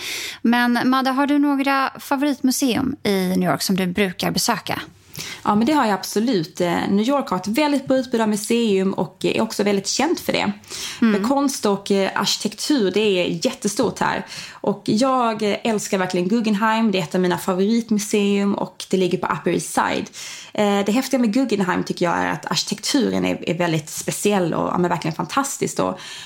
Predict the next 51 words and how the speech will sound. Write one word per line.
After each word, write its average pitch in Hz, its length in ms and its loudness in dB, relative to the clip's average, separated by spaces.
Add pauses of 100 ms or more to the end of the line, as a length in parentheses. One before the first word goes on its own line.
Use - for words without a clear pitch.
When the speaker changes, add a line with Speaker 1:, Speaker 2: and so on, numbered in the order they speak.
(140)
Speaker 2:
man 208 140 2
åker 262 260 2
lika 233 220 0
mycket 190 220 0
till 190 120 0
Guggenheim 190 500 2
för 180 100 -2
att 170 80 -4
titta 190 200 -2
på 170 100 -4
själva 175 280 0
byggnaden 214 880 0
som 185 180 -2
man 170 140 2
gör 175 460 -2
för 185 80 -4
att - 60 -6
titta - 160 -4
på - 100 -6
utställningarna. 247 720 0 (640)
Och - 240 -2
det 294 60 2
är 320 40 4
lite 320 180 0
grann 233 200 2
så 214 100 -2
här, 202 80 0
golven 277 400 2
är 254 40 2
formade 240 460 2
som 208 140 0
en 202 80 -4
uppgående 208 480 0
spiral. 262 600 0
Så - 140 -6
det 311 180 0
är, 294 40 -2
ja, 359 300 0
det 311 100 2
är 302 40 2
ett 277 140 -4
väldigt 220 200 0
häftigt, - 480 -4
eh, - 160 0
ställe. - 440 -2 (420)
Speaker 1:
Verkligen. 214 480 0
Speaker 2:
Och, 226 240 -2
eh, 190 560 0
och 196 200 0
där 208 280 0
häng-, 190 480 -2